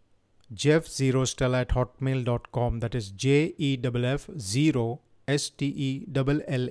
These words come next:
A at hotmail dot com with Hub Hopper Testimony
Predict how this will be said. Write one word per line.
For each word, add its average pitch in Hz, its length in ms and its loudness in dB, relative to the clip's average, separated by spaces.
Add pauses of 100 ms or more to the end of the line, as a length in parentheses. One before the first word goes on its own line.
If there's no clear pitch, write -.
A 120 300 -4 (500)
at 123 160 -4 (140)
hotmail 131 520 0
dot 117 320 -2
com 113 360 0 (400)
with 120 220 -2 (240)
Hub 151 280 0 (240)
Hopper 131 380 2 (100)
Testimony 131 760 0